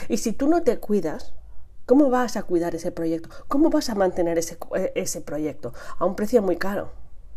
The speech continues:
Que es tú y tu satisfacción.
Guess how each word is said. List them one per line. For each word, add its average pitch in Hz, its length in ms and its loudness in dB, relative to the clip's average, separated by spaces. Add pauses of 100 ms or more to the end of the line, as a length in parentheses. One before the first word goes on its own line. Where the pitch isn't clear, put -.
(480)
Que 196 120 -2
es - 160 -2 (420)
tú - 280 4 (600)
y 202 100 2
tu 190 120 0
satisfacción. 151 680 -2